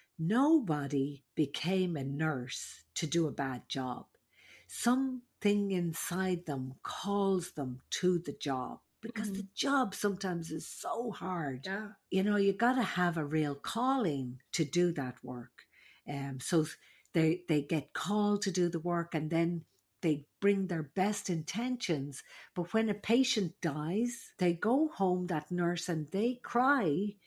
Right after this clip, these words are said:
Speaker 1: They have the feeling, they have the guilt, they have the awful aching in their heart for a long time, sometimes for life. Like, look at me, I have patients in my memory bank, you
Speaker 2: Mm-hmm.
Speaker 1: know,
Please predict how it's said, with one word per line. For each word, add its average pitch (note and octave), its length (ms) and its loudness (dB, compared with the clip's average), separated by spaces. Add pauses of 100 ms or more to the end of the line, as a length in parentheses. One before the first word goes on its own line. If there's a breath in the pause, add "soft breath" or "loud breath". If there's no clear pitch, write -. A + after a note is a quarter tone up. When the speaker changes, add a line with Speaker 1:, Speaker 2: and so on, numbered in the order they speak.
(320 soft breath)
Speaker 1:
They A#3+ 480 4 (500)
have A3+ 340 2
the A3+ 100 4
feeling, G#3+ 560 4
they F3+ 140 2
have G3 420 0
the G3+ 160 0 (100)
guilt, G#3 380 6 (100)
they F#3 120 0
have F#3 360 -2
the F3+ 220 0 (380 loud breath)
awful G3+ 640 2 (400 soft breath)
aching G#3+ 560 6
in E3 180 2
their D#3+ 140 -2
heart G3+ 520 0
for A#3 280 -6
a A3+ 60 0
long B3 440 2
time, D#3+ 260 -2
sometimes A#3 600 -2
for E3+ 180 -2
life. F#3+ 440 0 (360 loud breath)
Like, G3 240 2 (240 loud breath)
look C#4 160 2
at - 160 -2
me, A3 180 6
I F#3+ 100 4
have F#3+ 340 2
patients G3+ 560 4
in F#3+ 160 2
my E3 140 2
memory F3+ 500 2
bank, C#3 400 -4 (560)
you G#3+ 80 0
Speaker 2:
Mm-hmm. D#3+ 80 0
Speaker 1:
know, D#3 320 -2